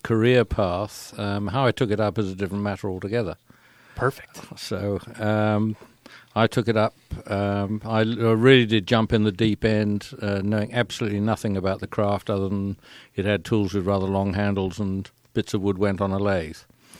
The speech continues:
Speaker 1: But I wasn't even really quite sure what a lathe was, I think, other than it spun bits of wood. So, uh,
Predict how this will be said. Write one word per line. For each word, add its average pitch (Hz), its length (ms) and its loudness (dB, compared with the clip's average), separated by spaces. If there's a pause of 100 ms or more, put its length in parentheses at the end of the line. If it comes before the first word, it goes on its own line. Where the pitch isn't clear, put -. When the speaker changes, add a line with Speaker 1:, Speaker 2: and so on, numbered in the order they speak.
(160)
Speaker 1:
But 101 120 0
I 107 40 4
wasn't 107 280 4
even 98 160 0
really 101 300 2 (380)
quite 113 320 -2
sure 98 180 -4
what 92 140 -4
a 95 80 0
lathe 98 300 0
was, 92 220 -8
I 90 60 -8
think, 92 220 -10
other 90 200 -6
than 92 160 -6
it 87 140 -12
spun 95 320 -4
bits 87 200 -8
of 92 80 -6
wood. 90 220 -4 (880)
So, 95 500 0
uh, 92 500 0